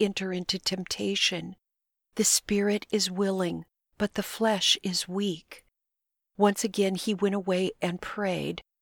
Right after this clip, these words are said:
saying the same thing. And again he came and found them sleeping,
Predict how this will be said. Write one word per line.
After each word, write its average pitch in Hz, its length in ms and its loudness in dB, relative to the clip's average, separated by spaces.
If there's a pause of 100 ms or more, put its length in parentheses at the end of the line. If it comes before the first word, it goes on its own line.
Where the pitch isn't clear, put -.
(120)
saying 202 400 2
the 180 80 -6
same 190 320 0
thing. 190 540 -2 (420)
And 208 140 6
again 202 400 2
he 196 220 -4
came 185 420 -2
and 196 160 -4
found 185 300 -2
them 190 160 -4
sleeping, 190 640 -2